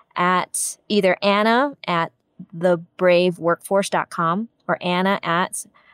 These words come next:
brave new companies dot com, um, with any message that you'd like to send us. I will be sure to forward it to our lovely co-hosts today. And yeah, thank you so much for listening. Uh, we really appreciate you guys supporting us,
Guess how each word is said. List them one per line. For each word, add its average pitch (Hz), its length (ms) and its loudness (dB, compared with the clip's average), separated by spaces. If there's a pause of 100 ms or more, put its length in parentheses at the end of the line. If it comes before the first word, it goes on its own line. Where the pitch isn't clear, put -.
(100)
brave 175 220 2
new 170 140 0
companies 220 480 -2
dot 233 220 -2
com, 240 340 -2 (540)
um, 170 320 0
with 175 120 -2
any 180 200 0
message 170 400 -4
that 185 100 -2
you'd 170 160 -2
like 165 140 -6
to 165 80 -14
send 165 560 -4
us. 262 320 0
I 180 160 2
will 180 420 0
be - 80 -4
sure 202 220 2
to 196 60 0
forward 190 300 2
it 202 180 2
to 190 220 0
our 175 300 0
lovely 175 260 -2
co-hosts 175 600 -4
today. 175 440 -2 (560)
And 220 180 -2
yeah, 302 180 2
thank 226 200 0
you 233 80 -2
so 233 160 2
much 220 160 0
for 202 120 -2
listening. 190 640 -2 (340)
Uh, 175 280 0
we 185 200 -2
really 202 300 4
appreciate 185 560 -2
you 175 80 -8
guys 170 260 -2
supporting 165 520 -6
us, 160 360 -4